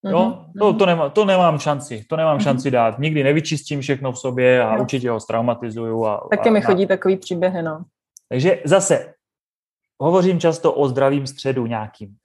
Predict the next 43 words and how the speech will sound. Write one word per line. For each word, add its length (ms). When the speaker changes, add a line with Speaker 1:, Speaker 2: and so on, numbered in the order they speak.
Speaker 1:
A 100
ten 200
střed 480
za 200
mě, 420
já 220
třeba 240
jsem 320
taky 240
měl 180
pocit, 380
že 160
nechci 340
mít 180
děti, 300
jak 160
jsem 160
byl 120
traumatizovaný 960
Speaker 2:
Mhm. 80
Speaker 1:
svým 220
způsobem, 640
tak 140
jsem 180
nechtěl 340
mít 140
děti. 340
Jo, 280
z 120
různých 340
důvodů. 440
Jsem 140
to 100
tam 140
měl 200
uložený 460
vzadu 340
Speaker 2:
Mhm. 100
Speaker 1:
a 60
tou 180
prací 500
na 120
sobě 680